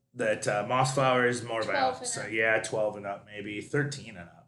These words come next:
Speaker 1: maybe even. It's, it's a great book, and, and it's, I really enjoyed it. It's definitely like a Lord of the Ringsy type, uh, adventure type thing, uh, but it is, it, there's a lot of fighting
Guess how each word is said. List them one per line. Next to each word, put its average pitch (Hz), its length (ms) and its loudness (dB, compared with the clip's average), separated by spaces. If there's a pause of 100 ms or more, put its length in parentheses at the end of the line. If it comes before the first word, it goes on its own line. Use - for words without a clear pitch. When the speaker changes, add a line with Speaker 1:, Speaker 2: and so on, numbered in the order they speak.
Speaker 1:
maybe 90 240 -16
even. 101 240 -8
It's, - 220 -6
it's 180 180 8
a 170 40 8
great 147 480 2
book, 127 280 -4
and, 117 140 -4
and 117 200 -8
it's, - 320 -6 (320)
I 151 140 4
really 135 380 8
enjoyed 117 400 0
it. - 20 -6
It's - 180 -6
definitely 139 360 4
like 120 180 2
a 120 60 2
Lord 127 360 4
of 120 60 0
the 123 80 2
Ringsy 113 640 -6
type, 110 340 0 (420)
uh, 104 360 4
adventure 113 680 0
type 107 320 -4
thing, 113 320 -6 (300)
uh, 113 180 8
but 139 200 6
it 160 80 6
is, 151 320 10
it, 147 80 2
there's 143 420 6
a 131 40 8
lot 113 220 4
of 110 80 -4
fighting 87 320 -2